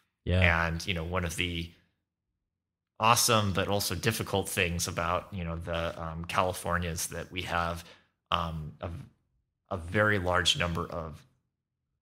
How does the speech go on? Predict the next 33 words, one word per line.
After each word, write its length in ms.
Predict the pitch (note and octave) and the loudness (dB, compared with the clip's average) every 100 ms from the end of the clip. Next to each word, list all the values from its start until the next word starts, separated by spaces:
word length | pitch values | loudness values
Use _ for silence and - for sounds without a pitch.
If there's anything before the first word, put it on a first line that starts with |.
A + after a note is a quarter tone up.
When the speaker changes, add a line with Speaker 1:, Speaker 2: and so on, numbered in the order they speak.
| _ _ - | _ _ -2
Speaker 2:
phenomenally 640 | G2 F2+ G#2 F2+ F2 E2 | 4 8 8 6 0 2
excellent 680 | F#2 - - E2 D#2+ - - - _ _ - | 2 2 -2 -4 -6 -6 -8 -14 _ _ -4
institutions. 960 | G2+ - - - - - C#2+ D#2+ - - - - _ _ _ _ | -2 0 -2 -4 -2 -2 -4 -4 -4 -4 -16 -20 _ _ _ _
In 120 | G#2 F#2+ | 0 2
other 200 | F2+ F2+ | 2 2
words, 440 | F2+ F2 E2 - | 2 2 0 -2
um, 460 | F2+ E2+ E2 D#2+ E2 - | 0 -2 -2 -6 -8 -12
uh, 320 | F2 D#2+ D#2+ F#2+ - _ | -10 -8 -10 -12 -18 _
phenomenally 580 | G2+ F#2+ F#2 E2 E2 E2 | 6 6 6 0 -2 -4
competitive 720 | - E2+ F#2 E2 D#2 - - - | -6 0 2 2 -4 -8 -12 -10
institutions, 920 | F#2 - E3 - F2+ F#2 - - - - - - _ | -2 0 0 0 2 2 0 -2 -2 -2 -16 -20 _
Speaker 1:
Yeah. 80 | F#2+ | 0
Yeah. 60 | F2+ | 0
Speaker 2:
right? 140 | E2+ | 2
So, 400 | - F2+ E2 E2+ E2+ | 0 2 0 0 6
Speaker 1:
They're 100 | A2 | 8
not 200 | A#2 F2 | 8 8
Speaker 2:
um, 20 | |
Speaker 1:
the 180 | C3+ B2+ | 4 8
easy 260 | C3 B2 | 8 10
ones 340 | G#2+ G#2 F#2 - | 8 6 4 0
to 80 | G2 | 0
get 160 | F#2+ | 0
a 80 | E2 | 0
job 320 | F2 E2 D#2 | 0 2 2
at 220 | D#2+ D2+ | 0 -2
'cause 180 | - D#2 | -4 0
everyone's 540 | E2 E2+ E2 E2+ D#2+ F2 | 0 2 2 0 -2 -2
knocking 320 | E2 E2 D#2+ | -2 -2 -4
on 120 | D#2 | -4
their 120 | D2 | -6
door. 300 | C#2+ D2+ C#2 - _ _ - | -6 -4 -6 -10 _ _ 2
Speaker 2:
Right. 420 | F2+ E2+ - | 4 4 0